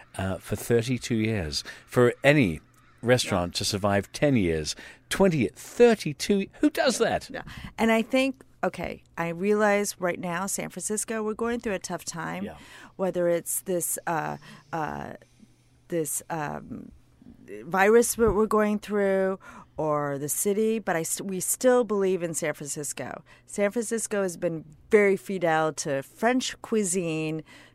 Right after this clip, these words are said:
Speaker 2: to f-, fine, for great dining, and, you know, we're going through a little blip, but it's gonna come back because the customer and the diner travels and they know great food.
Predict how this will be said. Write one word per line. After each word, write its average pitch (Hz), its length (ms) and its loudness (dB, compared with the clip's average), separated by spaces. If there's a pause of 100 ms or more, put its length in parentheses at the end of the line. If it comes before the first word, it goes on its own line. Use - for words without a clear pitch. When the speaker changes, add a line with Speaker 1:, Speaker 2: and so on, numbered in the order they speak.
(100)
Speaker 2:
to 180 140 -4
f-, - 240 -12 (320)
fine, 208 440 2
for - 180 -10
great 208 580 2
dining, 160 640 -4 (300)
and, 220 220 -2 (100)
you 226 220 0
know, 190 260 0 (120)
we're 247 200 4
going 269 320 2
through 247 180 2
a 233 40 2
little 214 240 0
blip, 196 340 0 (160)
but 208 160 0
it's 208 240 -2
gonna 233 240 0
come 226 220 -2
back 220 320 -2 (100)
because 185 580 -2
the 190 440 -6
customer 180 880 -6
and 165 360 -8
the 170 120 -6 (140)
diner 170 640 -4 (1080)
travels 190 840 0 (160)
and 156 200 -6
they 151 120 -6
know 151 280 -6
great 151 320 -10
food. 131 360 -8